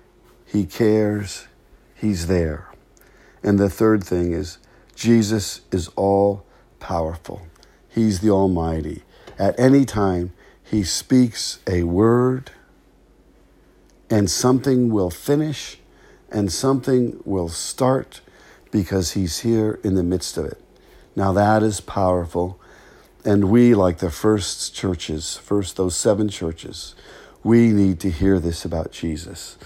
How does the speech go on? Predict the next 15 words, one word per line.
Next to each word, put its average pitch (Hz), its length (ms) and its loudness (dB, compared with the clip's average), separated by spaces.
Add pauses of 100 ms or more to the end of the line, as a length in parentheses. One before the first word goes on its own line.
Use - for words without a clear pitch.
(420)
So 98 240 2
I 95 80 4
pray 107 280 4
that 98 160 2
you 104 160 2
would 95 160 2
be 95 200 2
encouraged 110 720 -2
by 131 200 2
this 175 380 -6 (1120)
and 95 200 2
that 90 220 -2
you 107 80 2
would 92 140 0
continue 120 720 0